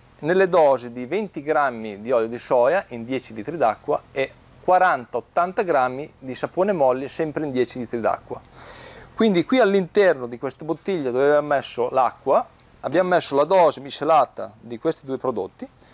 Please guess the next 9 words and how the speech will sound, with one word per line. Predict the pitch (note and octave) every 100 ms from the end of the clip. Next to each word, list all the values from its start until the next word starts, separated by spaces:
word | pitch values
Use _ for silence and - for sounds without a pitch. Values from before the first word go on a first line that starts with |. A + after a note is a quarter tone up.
| - _
che | -
sono | - A2+ C#3+
qui, | - A#3 _ _ - - -
quindi | C3+ C3+ A#2+ A2+ - - - - - - - - -
quattro | C3+ D3+ C3
grammi | A#2+ C3+ C3+ A#2+ A2+ A2+ _ _ _ _ _ _ _ _ _ -
e | A#2+ A2
venti | C#3+ C3 A#2+
grammi. | A2+ F#2+ G#2+ G3+